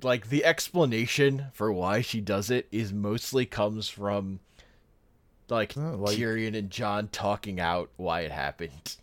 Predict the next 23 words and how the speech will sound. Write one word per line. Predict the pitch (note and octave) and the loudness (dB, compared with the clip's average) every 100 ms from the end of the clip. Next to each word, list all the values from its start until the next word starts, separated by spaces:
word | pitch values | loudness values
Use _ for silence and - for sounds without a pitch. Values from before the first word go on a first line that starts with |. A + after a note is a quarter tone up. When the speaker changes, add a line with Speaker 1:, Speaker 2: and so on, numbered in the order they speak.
| _ | _
Speaker 1:
Or, | - | -6
like, | F2+ D#2+ A#1+ | -2 -2 -4
Speaker 2:
Yeah. | |
Speaker 1:
who | B1+ A2+ | -6 -6
she | - G2+ E2+ | -6 -6 -6
is | E2 D#2 D#2 - - | -6 -8 -10 -12 -12
as | F#2+ F2+ | -12 -12
a | |
person | E2 - D#2 - - E2 | -14 -12 -10 -10 -10 -6
Speaker 2:
Well, | C#3 D3 D3+ | 0 2 4
isn't | D#3 E3 | 4 4
it, | F#3+ D3+ | 4 4
like, | D3+ D#3+ | 4 2
her | E3+ D3+ | 4 4
Speaker 1:
afterwards. | A#2 F2+ - - - - - | 4 0 -8 -18 -20 -20 -6
Speaker 2:
dad | F#2 G#2 B2 B2+ C3 | -2 2 4 6 6
or | A#2 G#2+ - | 4 0 -2
someone | - A2+ A#2+ A#2+ A#2 A#2 | 0 2 4 2 2 2
was, | G#2 F#2+ | 0 2
like, | G#2 G2+ | 2 2
a | |
mad | F2+ F2+ G2 G2+ | 0 0 0 -2
king? | - G#2 G2+ A2+ | -4 -2 0 -2